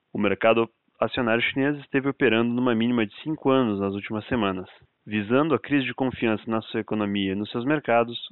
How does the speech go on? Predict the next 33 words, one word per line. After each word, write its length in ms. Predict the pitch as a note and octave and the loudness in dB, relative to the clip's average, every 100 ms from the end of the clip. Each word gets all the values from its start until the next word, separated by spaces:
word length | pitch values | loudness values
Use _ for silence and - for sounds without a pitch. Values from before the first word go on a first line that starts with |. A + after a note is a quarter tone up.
| _ | _
o 80 | C3+ | -2
governo 380 | C3 A#2 C3+ C#3+ | 0 4 4 2
chinês 360 | - B2 D3 | 0 2 2
orientou 480 | C#3+ B2+ A#2 G#2+ C#3+ | 2 2 2 0 -4
que 120 | C#3 | -2
as 80 | A#2 | -4
empresas 340 | A2+ A2+ A#2+ A2+ | -4 -2 -2 -2
de 80 | |
capital 340 | G#2+ G#2 - G#2 | -6 -6 -2 -2
aberto 460 | G2 G#2+ A#2 - - - - - | 2 2 2 -2 -20 -20 -20 -6
recomprem 520 | B2 - C#3 C#3 C#3 | -4 0 0 2 0
suas 260 | C#3+ C3+ | 0 0
ações 420 | C#3 - A#2+ G#2+ - - - | -2 -2 0 0 -4 -12 -12
e 60 | |
distribuam 580 | A2 A2 B2 G#2 G#2+ A2 | -8 -6 -6 -2 0 0
dividendos. 640 | G#2+ B2 A2 G#2+ G2 D#2+ - - - _ _ - | 0 -4 0 0 0 -4 -16 -20 -20 _ _ -2
No 120 | A#2 | 6
lado 240 | B2+ C3 | 6 6
real 400 | A2 C3+ C3 D3+ | 2 6 6 6
da 100 | A#2+ | 4
economia, 640 | G2+ G2+ A2 G#2+ A2 C#3 C#3 - _ _ _ | 0 0 0 2 0 0 -4 -10 _ _ _
o 40 | - | -2
Ministério 380 | A2+ G#2+ B2 B2 | -2 2 2 2
do 80 | |
Comércio 680 | - D#3+ A#2 A#2+ A#2+ - C3 - _ | 0 2 4 4 2 -6 -10 -12 _
anunciou 480 | - B2 A#2+ - C#3 | -4 -2 -2 -2 0
a 60 | C#3+ | 0
promoção 520 | C#3 C3+ A#2 B2+ B2 | 0 0 -2 -2 -2
do 80 | A2+ | -2
consumo 340 | G#2+ - A2+ | -6 -4 -2
doméstico 500 | B2 A#2 G#2 G#2+ - | 0 2 2 0 -6
de 80 | A#2+ | -6
bens 340 | G#2+ G#2 F#2+ | 0 0 0